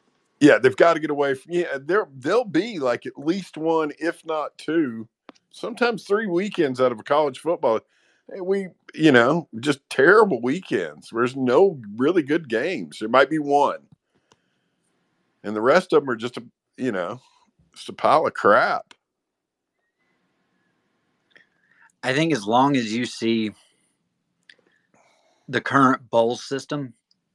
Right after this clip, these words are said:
Speaker 2: you won't get away from that, because having to get to six wins, teams are always gonna wanna schedule that gimme.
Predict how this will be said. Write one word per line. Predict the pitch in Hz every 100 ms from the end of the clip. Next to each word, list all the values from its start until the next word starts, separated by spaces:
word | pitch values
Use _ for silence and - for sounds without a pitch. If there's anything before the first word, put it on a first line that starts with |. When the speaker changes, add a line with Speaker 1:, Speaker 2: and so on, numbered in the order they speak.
| _ _ _ _
Speaker 2:
you | 135 127
won't | 139 127
get | 117
away | 104 104
from | 107 104
that, | 98 95
because | 110 120 101 -
having | - 127 131 127
to |
get | 120 127
to | -
six | - 131 -
wins, | 117 123 110 104 - -
teams | 135 123 117
are |
always | 117 113 113 107
gonna | 117
wanna | 113 110
schedule | - 113 104 104
that | 113 104
gimme. | 101 95